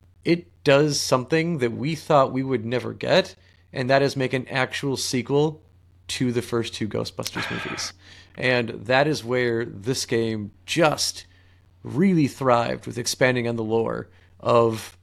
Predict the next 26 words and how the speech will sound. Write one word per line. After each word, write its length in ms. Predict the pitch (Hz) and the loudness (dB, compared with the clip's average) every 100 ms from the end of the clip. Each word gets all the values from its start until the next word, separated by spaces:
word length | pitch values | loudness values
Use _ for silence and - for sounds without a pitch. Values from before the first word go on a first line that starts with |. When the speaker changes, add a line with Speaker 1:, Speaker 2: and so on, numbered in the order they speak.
| - | -4
Speaker 1:
of 180 | 120 117 | -2 0
the 80 | |
original 240 | 120 110 117 | 0 0 -2
movies. 400 | 123 156 - 120 | -2 -2 -4 -6
So, 160 | - 117 | -4 0
Mark, 320 | 151 185 - | 6 6 6
what, 180 | 165 - - - - | 0 -2 -20 -20 -4
what 80 | 147 | 2
do 40 | |
you 40 | 160 | 2
have 60 | |
to 80 | 156 | 2
say 260 | - 143 143 | 0 2 2
about 320 | 110 117 120 | 4 2 2
how 480 | 107 120 117 113 110 | 2 4 4 2 0
the 140 | 110 | -4
video 280 | 104 123 120 | -2 0 2
game 260 | 113 117 107 | 2 0 0
was 120 | 110 | -2
able 220 | 117 113 | -2 -2
to 160 | 104 113 | -2 -4
expand 480 | 98 - 117 117 110 | -4 -2 -2 0 -2
the, 360 | 110 107 104 - - - - | -4 -4 -6 -10 -20 -20 -12
the 80 | 131 | -10
Ghostbusters 680 | 101 143 151 - 156 - 120 | 2 2 2 0 -2 -2 -2
universe 640 | 151 156 117 - - - | -2 -2 -6 -6 -6 -8